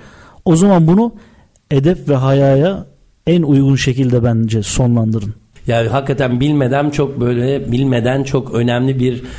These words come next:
Speaker 2: yere parmak basmışım, bir yaraya parmak basmışım. Tahmin
Speaker 1: Aynen.
Speaker 2: ediyordum çünkü.
Speaker 1: Evet.
Speaker 2: Bu kadar çok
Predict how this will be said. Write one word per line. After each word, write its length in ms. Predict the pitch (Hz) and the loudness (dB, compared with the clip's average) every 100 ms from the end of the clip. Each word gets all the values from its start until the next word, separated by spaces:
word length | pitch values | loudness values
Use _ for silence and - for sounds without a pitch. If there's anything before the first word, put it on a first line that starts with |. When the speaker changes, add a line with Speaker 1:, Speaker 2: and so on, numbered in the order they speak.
| - - | -20 -6
Speaker 2:
yere 300 | 113 117 131 | -2 -2 0
parmak 440 | 127 113 123 127 117 | 0 0 0 -2 -4
basmışım, 300 | 101 - 104 | -6 -4 -2
bir 60 | |
yaraya 340 | 113 110 123 123 | 0 0 0 0
parmak 440 | 123 120 131 131 | 0 0 -2 -2
basmışım. 400 | 117 - - 151 | -4 -4 -6 -4
Tahmin 420 | 151 113 123 175 | -2 0 2 2
Speaker 1:
Aynen. 120 | 175 120 | 0 -2
Speaker 2:
ediyordum 320 | 110 104 104 | -2 -2 -6
çünkü. 380 | 107 107 104 175 | -6 -8 -6 -2
Speaker 1:
Evet. 380 | 131 110 - - | 0 0 -2 -6
Speaker 2:
Bu 140 | 123 131 | -6 -2
kadar 480 | 165 165 175 180 | -2 0 0 -2
çok 360 | - 170 135 - | -2 -4 -4 -10